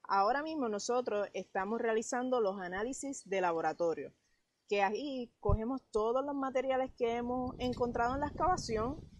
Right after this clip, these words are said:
y entonces los estudiamos detalladamente, los clasificamos, los limpiamos y hacemos un estudio determinado de cada una de esas piezas. Eh, ahora mismo pues seguimos estudiando.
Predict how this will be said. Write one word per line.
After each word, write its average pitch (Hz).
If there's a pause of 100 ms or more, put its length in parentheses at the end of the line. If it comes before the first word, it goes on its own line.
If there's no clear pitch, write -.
(120)
y 226
entonces 233
los 220
estudiamos 202
detalladamente, 175
los 180
clasificamos, 196
los 190
limpiamos 190 (300)
y 190
hacemos 202
un 240
estudio 247
determinado 208
de 202
cada 196
una 214
de 202
esas 202
piezas. - (1160)
Eh, 180 (1300)
ahora 190
mismo 277
pues 220
seguimos 196
estudiando. 254